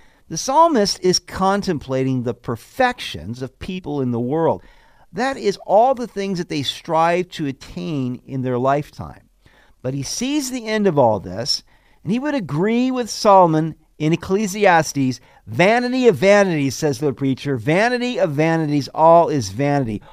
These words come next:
All that these people are striving for is as nothing ultimately. Then he contrasts this with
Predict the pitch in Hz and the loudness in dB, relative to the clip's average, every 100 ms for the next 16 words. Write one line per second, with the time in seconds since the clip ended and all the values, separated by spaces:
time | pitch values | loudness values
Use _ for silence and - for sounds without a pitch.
0 | - 147 185 254 269 233 226 - 214 180 | -2 4 6 8 6 4 -2 -6 -6 -4
1 | 202 - 156 - - 185 190 180 135 147 | -4 -2 -2 -2 2 4 4 2 0 0
2 | 147 147 - _ - 139 139 - 139 131 | 0 -2 -10 _ -2 0 0 -2 -2 -2
3 | 107 127 143 131 120 - 131 131 - 113 | -2 -2 -2 -2 -6 -4 -4 -4 -4 -8
4 | 82 67 - _ - - _ _ _ _ | -8 -16 -20 _ -20 -20 _ _ _ _
5 | - - _ _ _ - 113 226 320 311 | -20 -20 _ _ _ -12 0 2 4 0
6 | 226 233 208 185 151 147 120 123 123 131 | 0 -2 0 2 2 2 -4 -2 -2 -2
7 | - - _ _ _ _ 113 147 156 | -4 -6 _ _ _ _ -2 0 0